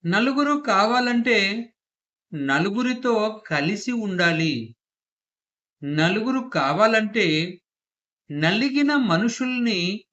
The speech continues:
దగ్గరికి తీసుకోవాలి. నీ నాలుక, నీ మనసు, నీ వ్యక్తిత్వం మీద ఆధారపడి ఉంటుంది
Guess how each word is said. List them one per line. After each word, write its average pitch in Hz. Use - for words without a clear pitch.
దగ్గరికి 139
తీసుకోవాలి. 160
నీ 233
నాలుక, 196
నీ 185
మనసు, 170
నీ 208
వ్యక్తిత్వం 180
మీద 180
ఆధారపడి 175
ఉంటుంది 165